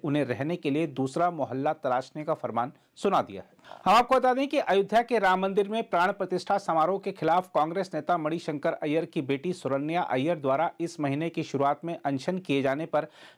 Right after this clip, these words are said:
नाराजगी जताते हुए दक्षिण दिल्ली के जंगपुरा में एक रेजिडेंट वेलफेयर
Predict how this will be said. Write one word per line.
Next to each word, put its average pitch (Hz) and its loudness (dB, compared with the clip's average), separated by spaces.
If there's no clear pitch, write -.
नाराजगी 175 6
जताते 185 0
हुए 220 0
दक्षिण 196 -2
दिल्ली 175 2
के 190 0
जंगपुरा 165 0
में 190 -6
एक 160 -2
रेजिडेंट 143 -2
वेलफेयर 143 0